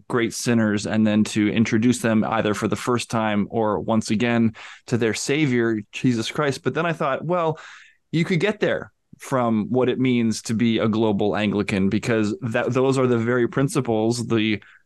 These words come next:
law of God and the gospel of Jesus Christ, that have been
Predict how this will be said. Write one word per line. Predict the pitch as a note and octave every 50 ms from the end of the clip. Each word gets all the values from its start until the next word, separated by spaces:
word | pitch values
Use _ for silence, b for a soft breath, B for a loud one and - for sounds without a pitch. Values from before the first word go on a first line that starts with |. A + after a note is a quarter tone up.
| _ _ _ -
law | G#2+ A2+ A2+ A2+ A2+ A2+ A2 -
of | - A#2+ A#2+ A#2+ A#2 A2
God | A2 G#2 G#2+ G#2+ G#2+ A#2 A#2 A#2+ A#2+ - _ _ _ _ _ -
and | A2+ A2+ A2+ A2 G2+
the | A2+ A2+ G#2+ -
gospel | - - A#2+ A2+ A2+ A2+ - - - A#2 G#2+
of | A2 G#2+
Jesus | A2 A#2+ A2+ G#2 G#2 - -
Christ, | - - C3 C3+ C3 B2+ -
that | B2+ A2+
have | A#2 A2+ A2+ G2+ -
been | A#2 A2 G#2+ A2 G2+ -